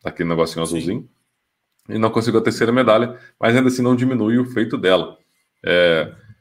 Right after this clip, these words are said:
Speaker 1: só por comparação, é, eu anotei aqui, o quadro de medalhas do Rio dois mil e dezesseis, o Brasil conseguiu no total,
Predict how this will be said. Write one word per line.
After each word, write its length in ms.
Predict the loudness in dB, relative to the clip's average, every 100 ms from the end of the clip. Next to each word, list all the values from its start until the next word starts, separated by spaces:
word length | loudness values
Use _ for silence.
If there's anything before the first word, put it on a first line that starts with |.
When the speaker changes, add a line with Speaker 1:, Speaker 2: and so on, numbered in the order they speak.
| _
Speaker 1:
só 220 | 0 0
por 340 | 2 0 0 0
comparação, 840 | 0 2 2 0 0 -2 -2 -14 _ _ _ -6
é, 240 | -2 0
eu 320 | 0 0 -4 -10 _ _
anotei 380 | -8 -6 -2 -2
aqui, 420 | -2 -2 -2 -4 -16 _
o 40 | 0
quadro 300 | 2 2 0
de 80 | 0
medalhas 380 | 4 4 2
do 100 | 0
Rio 240 | 0 0 0
dois 180 | 0 -4
mil 160 | -8
e 60 | -10
dezesseis, 680 | -8 -10 -4 -4 -2 -6 -14 _ _ _
o 40 | 0
Brasil 340 | 0 0 -2
conseguiu 440 | -6 -8 -6 -4
no 160 | -4 -6
total, 580 | -8 0 0 0 -4